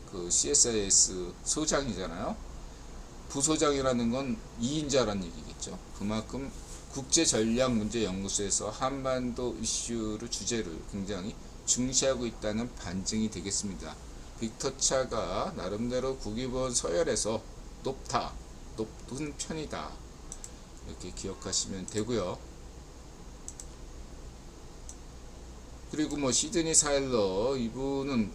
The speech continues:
어, 이제 빅터 차 이야기로는, 어, 성김과 더불어서 한반도의, 한반도 분야 이, 예,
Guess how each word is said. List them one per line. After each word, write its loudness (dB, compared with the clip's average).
어, -2
이제 0
빅터 0
차 8
이야기로는, 4
어, -8
성김과 4
더불어서 0
한반도의, 0
한반도 0
분야 0
이, -2
예, -4